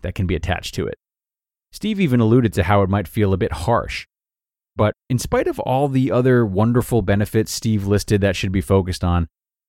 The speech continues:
try not to tell yourself the story that this will only lead to your relatives being upset with you or misunderstanding you. They're adults too. That means they're capable of learning and reflecting and recovering just like you are.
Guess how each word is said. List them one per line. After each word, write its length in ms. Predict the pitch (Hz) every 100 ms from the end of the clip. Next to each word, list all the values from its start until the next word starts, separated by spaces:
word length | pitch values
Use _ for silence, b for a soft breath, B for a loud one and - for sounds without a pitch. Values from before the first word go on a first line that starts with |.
| _ _ -
try 240 | 165 214
not 240 | 339 311 -
to 80 | 175
tell 240 | 139 143
yourself 500 | 131 117 120 107 -
the 120 | 95
story 580 | - - 110 107 98 92
that 260 | 95 90 - _ _ _ _
this 180 | 123 -
will 160 | 127 -
only 420 | 135 143 131 123
lead 380 | 110 110 117 101
to 120 | 104
your 160 | 101 95
relatives 640 | 87 92 90 - 92 80
being 300 | - 95 87
upset 380 | 85 - 101 -
with 180 | 92 87
you 220 | 71 58
or 260 | - 85 85
misunderstanding 960 | 87 - 95 90 - 90 87 85 71
you. 180 | 52 - - _ _ _ _ _ _ _ -
They're 140 | 175
adults 340 | - - -
too. 320 | - 160 101 - _ _ _ -
That 120 | 143
means 180 | 147 143
they're 120 | 139
capable 520 | - 165 165 139 160
of 100 | 123
learning 580 | 110 117 120 120 127 147
and 140 | 101 90
reflecting 580 | - 127 117 - 107 98
and 80 |
recovering 560 | 90 - 151 120 110 104
just 240 | 107 -
like 200 | 107 92
you 200 | 95 92
are. 240 | - 53